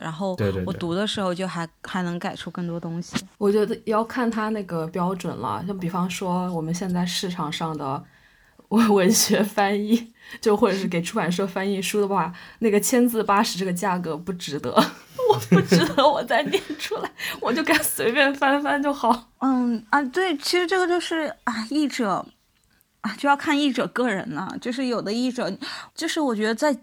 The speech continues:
Speaker 1: 看到老一辈的那些翻译，翻译家们，我都不，不能说人家是译者，<laughs> 我觉得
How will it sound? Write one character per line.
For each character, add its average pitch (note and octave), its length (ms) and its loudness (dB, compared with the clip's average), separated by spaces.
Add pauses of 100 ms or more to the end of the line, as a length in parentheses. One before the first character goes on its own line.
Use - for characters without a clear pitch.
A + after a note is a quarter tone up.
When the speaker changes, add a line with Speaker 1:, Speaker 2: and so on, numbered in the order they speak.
(140)
Speaker 1:
看 D#4+ 300 0
到 C#4+ 180 6
老 G3 320 2
一 D#3+ 140 -4
辈 C4+ 260 0
的 A3 140 0
那 G#3+ 200 0
些 G#3+ 240 -2
翻 A3+ 300 -2
译， A3 260 0 (140)
翻 B3+ 260 0
译 B3+ 140 0
家 A#3+ 300 0
们， A#3+ 180 -2
我 G3 80 -2
都 G#3 80 -4
不， A#3 260 -2 (120)
不 C#4 80 -2
能 G#3+ 180 2
说 A#3 160 -2
人 G3+ 140 -2
家 G#3+ 120 0
是 A3 140 -6
译 A#3+ 180 -2
者， - 300 -8
<laughs> - 20 -20
我 A#3+ 60 -2
觉 D4+ 320 2
得 C#4 60 4